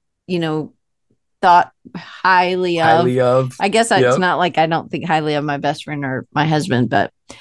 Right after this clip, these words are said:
Speaker 1: or
Speaker 2: Well,
Speaker 1: my
Speaker 2: family is one
Speaker 1: parents.
Speaker 2: thing. When you actually
Speaker 1: Yeah.
Speaker 2: have somebody that's not blood or related to you, you're like, "Solid choice. I dig it."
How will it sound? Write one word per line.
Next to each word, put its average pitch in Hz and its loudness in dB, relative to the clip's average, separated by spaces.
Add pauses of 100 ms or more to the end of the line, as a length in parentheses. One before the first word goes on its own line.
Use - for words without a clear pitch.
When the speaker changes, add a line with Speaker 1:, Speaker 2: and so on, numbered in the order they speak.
(200)
Speaker 1:
or 185 2
Speaker 2:
Well, 190 6
Speaker 1:
my - 2
Speaker 2:
family 180 0
is 185 4
one 175 2
Speaker 1:
parents. 151 2
Speaker 2:
thing. 104 -2
When 120 -2
you 120 2
actually 120 -2
Speaker 1:
Yeah. 113 4
Speaker 2:
have 185 -2
somebody 110 -2
that's 104 -4
not 110 -4
blood 104 0
or 101 2
related 104 0
to 113 -4
you, 107 0
you're 104 -2
like, 95 -6 (960)
"Solid 214 -2
choice. 196 -2
I 123 -2
dig 170 0
it." 90 -4